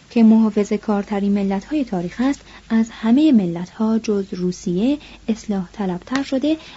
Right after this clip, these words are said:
و با عزم راسخ برای انهدام رسوم و سازمان‌هایی که پیش از این تغییر ناپذیر می‌نمودند، به پا خاسته است. امروز برخلاف سال هزار و ششصد و چهل و چهار،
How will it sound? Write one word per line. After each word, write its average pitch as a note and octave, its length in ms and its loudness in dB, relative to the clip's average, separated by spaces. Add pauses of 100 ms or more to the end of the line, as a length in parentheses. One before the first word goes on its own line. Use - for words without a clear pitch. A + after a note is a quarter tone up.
و G#3+ 140 2
با G#3 240 -2
عزم C#4+ 380 0
راسخ A#3 420 -2
برای A#3 360 -2
انهدام A3 680 0
رسوم B3 460 0 (240)
و G#3 100 0
سازمان‌هایی G#3 720 -2
که A#3+ 220 -4
پیش G#3+ 300 -4
از F#3+ 140 -2 (100)
این B3+ 180 4
تغییر F#3 420 -6
ناپذیر F#3+ 440 -4
می‌نمودند، A#3 600 2 (260)
به G#3+ 80 2
پا F#3+ 160 -8
خاسته - 420 -14
است. - 120 -20 (1800)
امروز C4 360 4 (500)
برخلاف B3+ 560 2
سال D4 180 0
هزار B3 420 0
و C4 40 0
ششصد G#3+ 400 -4
و G#3+ 60 0
چهل F#3+ 340 -6
و F3+ 40 -2
چهار، A3+ 460 -4